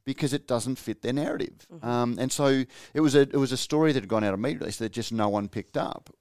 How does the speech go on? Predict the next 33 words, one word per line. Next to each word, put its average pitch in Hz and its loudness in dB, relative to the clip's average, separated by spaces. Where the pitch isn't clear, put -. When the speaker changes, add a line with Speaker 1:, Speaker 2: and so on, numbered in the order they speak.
Speaker 1:
even 131 2
though 110 4
he 107 -2
is 107 -4
somebody 110 0
who 104 -2
has 101 -2
in 113 -4
the 104 -2
past 110 -4
written, 101 -6
um, 98 -4
you 117 -6
know, 92 -6
research 117 -2
that 107 -4
Fair 101 0
has 98 0
agreed 151 -4
with. - -14
Speaker 2:
Mm-hmm. 110 -4
Speaker 1:
Um, 104 -4
this 120 -4
one 117 -2
doesn't 107 -2
fit 123 -10
their 117 -4
narrative. 113 0
They 110 -2
don't 110 0
share 110 0
it. 92 -8
Um, 120 0